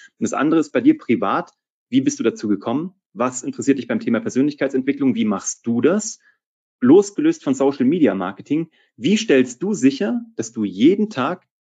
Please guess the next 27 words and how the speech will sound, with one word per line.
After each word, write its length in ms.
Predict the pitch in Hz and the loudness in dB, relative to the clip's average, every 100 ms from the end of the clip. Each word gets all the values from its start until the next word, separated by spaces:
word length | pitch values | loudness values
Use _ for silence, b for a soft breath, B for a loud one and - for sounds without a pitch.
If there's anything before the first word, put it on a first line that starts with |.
| _ | _
ein 200 | - 240 | -8 0
bisschen 280 | 208 - 196 | 0 2 0
besser 260 | 180 190 165 | 0 0 -2
bist 180 | 175 | -4
als 120 | - - | -4 -2
gestern? 380 | 110 - 90 - _ _ _ _ _ | -4 -6 -14 -16 _ _ _ _ _
Und 160 | 120 101 | -4 -2
wie 140 | 185 | -4
können 320 | - 120 107 | -2 -2 -2
wir, 160 | 147 190 | 0 0
liebe 480 | 165 160 165 - - | 2 4 4 2 -8
Female 460 | _ - 165 160 151 | _ -2 0 2 0
Entrepreneur 500 | 131 131 127 127 139 | -2 -2 0 2 2
Community, 680 | 139 123 127 123 127 127 127 B _ | 2 2 2 2 0 0 -2 B _
das 180 | - - | -8 -2
gemeinsam 560 | 123 107 95 98 87 82 | 0 2 0 -2 -6 -12
tun? 280 | - 90 - b b b b - | -16 -16 -18 b b b b -6
Und 100 | 107 | 0
wenn 100 | 113 | 2
du 60 | |
diese 200 | 117 180 | 2 -2
vier 220 | 190 185 180 | 0 0 2
Themen 320 | 156 151 123 | 4 4 4
rollierst 680 | 107 104 95 156 240 - - | 4 2 2 0 -2 -10 -6
und 100 | 127 | -6
erstmal 320 | 120 110 95 | -4 -4 -4
testest, 680 | - 202 - 214 240 - | -2 -4 0 0 0 -12